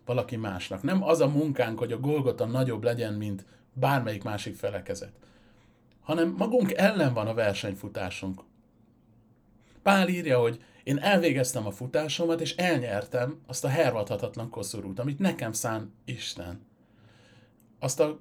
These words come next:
koronát, amit nekem félretett. Tehát nem mások legyőzéséről szól ez a verseny. Pál körül voltak ilyen emberek, akik irítségből hirdették Krisztust, de nézd meg, hogy mit mond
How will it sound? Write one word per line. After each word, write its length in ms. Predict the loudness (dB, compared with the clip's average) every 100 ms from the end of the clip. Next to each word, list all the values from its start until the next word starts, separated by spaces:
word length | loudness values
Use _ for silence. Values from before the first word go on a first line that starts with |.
| _
koronát, 580 | 2 4 4 -2 -6 -4
amit 200 | -4 0
nekem 320 | 0 2 -2
félretett. 720 | -2 -4 -2 -4 -6 -10 -12 -20 _ _ _
Tehát 200 | -4 -4 -8
nem 300 | 2 4 4 -2
mások 500 | 0 2 2 0 2
legyőzéséről 840 | 2 2 -4 -6 -6 -6 -6 -6
szól 280 | -6 -4 -4
ez 100 | -4
a 100 | -4
verseny. 600 | -2 -2 -2 -6 -8 -12 _ _ _ _ _ _ _ _ _ _ _ _ _ _ 0
Pál 220 | 2 2
körül 300 | 2 2 4
voltak 380 | 2 2 0 0
ilyen 160 | -2
emberek, 440 | -2 -2 -4 -6 -8
akik 320 | -4 -4 -6 -20 -8
irítségből 680 | -2 2 2 0 -4 -4 -4
hirdették 560 | -2 -2 -2 -4 -4 -8
Krisztust, 440 | -6 -8 -8 -6
de 80 | -2
nézd 260 | 0 0 0
meg, 140 | -2
hogy 140 | 0
mit 200 | 0 0
mond 320 | -2 -6 -8